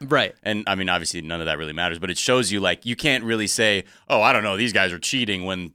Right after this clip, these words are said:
Speaker 2: there are still people saying, like, "I would support this person."
Speaker 1: Right.
Speaker 2: And I think there's maybe a little bit of denial about where the party is actually moving,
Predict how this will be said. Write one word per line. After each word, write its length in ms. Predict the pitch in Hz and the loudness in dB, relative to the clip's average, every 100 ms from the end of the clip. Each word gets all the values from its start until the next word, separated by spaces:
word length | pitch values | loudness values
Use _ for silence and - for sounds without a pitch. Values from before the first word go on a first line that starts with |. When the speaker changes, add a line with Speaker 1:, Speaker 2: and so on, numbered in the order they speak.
| _ | _
Speaker 2:
there 140 | 120 113 | 0 2
are 40 | |
still 240 | - 147 120 | 2 2 2
people 220 | 120 98 | 0 -2
saying, 220 | 107 98 | -2 -2
like, 100 | 90 | -2
"I 140 | 98 120 | 2 2
would 180 | 170 | 2
support 460 | - 107 - 87 - | 0 -2 -4 -6 -6
this 160 | 85 - | -10 -10
person." 480 | 76 76 - 104 127 _ _ | -10 -10 -8 -8 -10 _ _
Speaker 1:
Right. 160 | 123 | 0
Speaker 2:
And 100 | 127 | 2
I 60 | 135 | 2
think 220 | 139 208 | 2 2
there's 180 | 175 123 | 2 2
maybe 320 | 113 127 123 | 2 2 4
a 60 | 110 | 2
little 200 | 110 110 | 2 2
bit 120 | 107 | 2
of 140 | 101 85 | 0 0
denial 520 | 98 87 87 104 110 | -2 2 4 4 2
about 280 | 92 92 87 | 2 0 0
where 220 | 90 95 | 0 0
the 120 | 92 | -2
party 460 | - - 98 107 95 | -4 -2 0 0 -2
is 100 | 90 | -2
actually 520 | 82 87 - 98 85 | -2 -2 -4 -6 -6
moving, 480 | 78 90 113 170 | -6 -4 -4 -6